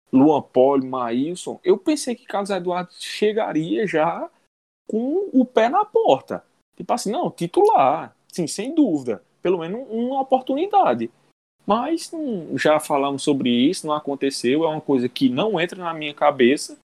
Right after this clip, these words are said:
mas é torcer pra Poli manter essa regularidade que aí a gente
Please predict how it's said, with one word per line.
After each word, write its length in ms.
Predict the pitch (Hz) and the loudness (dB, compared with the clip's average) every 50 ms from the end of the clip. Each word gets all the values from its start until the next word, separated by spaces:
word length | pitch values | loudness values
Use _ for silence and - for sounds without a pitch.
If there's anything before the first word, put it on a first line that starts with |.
| _ _ _ _ _ _ _ | _ _ _ _ _ _ _
mas 180 | 160 170 175 180 | -2 0 0 0
é 60 | 185 | 0
torcer 400 | - - 196 185 - 175 175 175 | 0 0 0 2 2 0 0 0
pra 200 | - 208 202 196 | -2 -4 -6 -6
Poli 440 | - _ 165 151 151 165 190 226 247 | -4 _ 2 2 2 2 0 -2 -4
manter 600 | 240 220 220 233 - - 151 147 156 175 208 247 | -4 -6 -6 -8 -4 0 0 0 2 0 -2 -2
essa 300 | - - 170 - 165 156 | -4 -6 -4 -4 -4 -2
regularidade 1000 | 151 156 147 135 139 143 143 143 147 143 139 131 123 131 143 165 190 226 254 - _ _ _ _ _ _ _ _ _ | 0 0 0 0 0 0 0 -2 -4 -2 0 2 2 2 2 -2 -4 -8 -12 -14 _ _ _ _ _ _ _ _ _
que 140 | - 165 165 | -2 2 2
aí 280 | 165 160 160 160 170 175 | 4 4 4 2 2 0
a 80 | 175 | -2
gente 280 | 165 170 175 170 - | -2 -2 -4 -4 -6